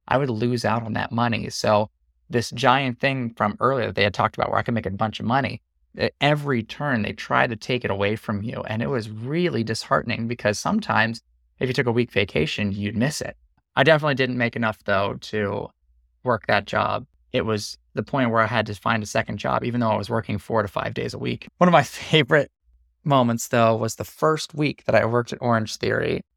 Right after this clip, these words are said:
We all got sent at four in the morning to this, like, conference in New Jersey, and it was just the people from the Orange Theory franchisees that we were working under.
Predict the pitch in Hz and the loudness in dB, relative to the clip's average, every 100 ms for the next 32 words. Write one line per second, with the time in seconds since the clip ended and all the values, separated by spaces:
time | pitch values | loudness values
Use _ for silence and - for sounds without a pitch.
0 | _ - 165 165 170 160 151 - - 139 | _ 4 8 10 10 6 4 0 0 0
1 | 135 - - 127 - - _ - 185 202 | -2 -8 -4 0 0 -4 _ 6 6 8
2 | 190 151 143 131 135 - 110 120 - - | 4 2 2 0 -4 -6 -4 -4 -4 -10
3 | _ - 120 101 - _ _ - 143 147 | _ 2 4 4 0 _ _ -2 2 2
4 | 147 160 151 151 - - - _ _ - | 2 0 0 -2 -4 -6 -10 _ _ -4
5 | 135 131 120 110 104 120 117 110 101 - | 0 0 4 4 4 2 -4 -4 -6 2
6 | 151 147 - 143 - 127 117 120 - 123 | 4 4 0 -10 -4 -4 -2 -2 -2 -4
7 | _ _ - 147 139 135 139 139 - 139 | _ _ 2 4 4 2 2 -2 -2 0
8 | 127 120 117 120 - - 123 117 123 110 | 2 0 0 -2 -6 -2 0 2 4 4
9 | 107 104 120 107 107 123 - 107 110 110 | 4 -2 -4 -4 -4 -4 -6 -4 -2 -2
10 | 107 110 107 - - - 107 - - 131 | -2 -2 -2 -4 -6 -2 -2 -2 -6 -8